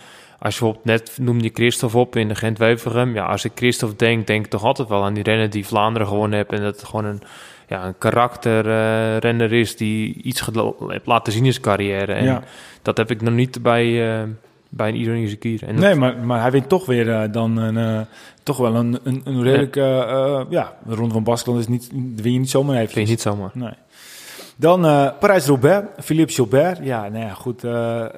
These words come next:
Speaker 2: het lijkt, het lijkt elk jaar weer... Het lijkt wat minder te worden bij hem, maar elk jaar pakt hij toch wel weer, eh, zijn grote dingen.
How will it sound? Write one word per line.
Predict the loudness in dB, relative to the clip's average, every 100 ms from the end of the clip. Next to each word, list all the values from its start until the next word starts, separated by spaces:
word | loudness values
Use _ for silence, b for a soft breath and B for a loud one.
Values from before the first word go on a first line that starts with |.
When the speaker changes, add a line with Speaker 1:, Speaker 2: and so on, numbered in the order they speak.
| -14
Speaker 2:
het | -10 -2
lijkt, | -2 -2
het | -2 -2 0
lijkt | -2 2
elk | 0 2
jaar | 2 4
weer... | 4 2 0 -6 b b b
Het | -2
lijkt | 2 2 2
wat | 2
minder | 2 2
te | 0
worden | 2 4
bij | 4
hem, | 4
maar | 2
elk | 0 0
jaar | 0
pakt | 0 -2
hij | -2
toch | -4 0
wel | 2
weer, | 2 0 0
eh, | -2
zijn | -2 -4
grote | -2 -2 0
dingen. | 0 -2